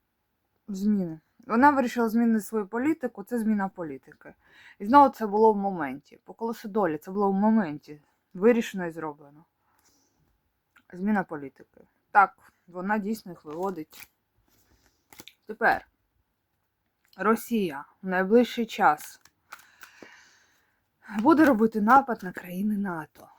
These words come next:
Росія в найближчий час буде робити напад на країни нато. Шістка пентаклів. Це мало того, що відповідь так, так тут ще задіяна третя сторона.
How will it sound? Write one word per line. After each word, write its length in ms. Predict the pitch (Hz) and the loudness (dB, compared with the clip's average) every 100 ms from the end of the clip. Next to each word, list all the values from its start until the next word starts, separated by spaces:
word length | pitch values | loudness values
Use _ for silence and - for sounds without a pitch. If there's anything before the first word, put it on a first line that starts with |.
| - | -12
Росія 460 | 175 190 - 220 175 | -8 -8 -4 -2 -2
в 40 | |
найближчий 520 | 165 170 185 208 - 214 | -2 -4 -4 -4 -6 -12
час 340 | - 175 156 | -6 -6 -6
буде 260 | 165 226 220 | -4 0 0
робити 380 | 190 170 - | 0 -2 -8
напад 540 | 165 170 226 - - - - - | -10 -2 -2 -4 -20 -20 -20 -20
на 100 | 160 | -20
країни 440 | 151 175 175 196 185 | -14 -10 -4 -4 -4
нато. 380 | 156 139 - - _ _ _ _ _ _ _ _ _ _ _ _ _ _ _ _ _ _ _ _ _ _ - _ | -6 -10 -12 -14 _ _ _ _ _ _ _ _ _ _ _ _ _ _ _ _ _ _ _ _ _ _ -20 _
Шістка 320 | - 302 - 247 | -10 -10 -10 -14
пентаклів. 540 | 190 156 123 - - _ - - _ _ _ _ | -14 -14 -14 -16 -20 _ -20 -20 _ _ _ _
Це 300 | - 269 269 - _ - | -4 -2 -2 -4 _ -4
мало 280 | 220 240 | 2 2
того, 180 | 226 226 | 0 -4
що 140 | - 220 | -4 -8
відповідь 360 | 196 208 208 _ | -8 -10 -10 _
так, 420 | 339 381 - - | 0 0 -2 -20
так 140 | - 190 | -20 -12
тут 160 | 294 302 | -6 -4
ще 120 | 233 | -4
задіяна 380 | 196 196 277 202 | -6 -2 0 0
третя 280 | 180 220 - | -2 -8 -8
сторона. 480 | - 202 180 160 | -14 -10 -10 -12